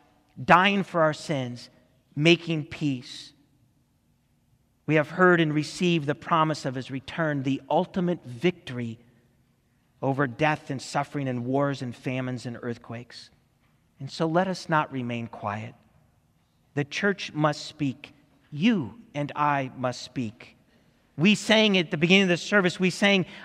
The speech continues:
"I'll stand," that our soul, Lord, to you we surrender,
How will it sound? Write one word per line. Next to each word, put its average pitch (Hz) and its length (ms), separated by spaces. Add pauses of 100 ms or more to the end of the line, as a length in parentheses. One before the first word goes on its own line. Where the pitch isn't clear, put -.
(100)
"I'll 175 220
stand," 196 680 (1000)
that 180 120
our 180 140
soul, 214 500
Lord, 202 380
to 170 100
you 208 340
we 180 180
surrender, 165 800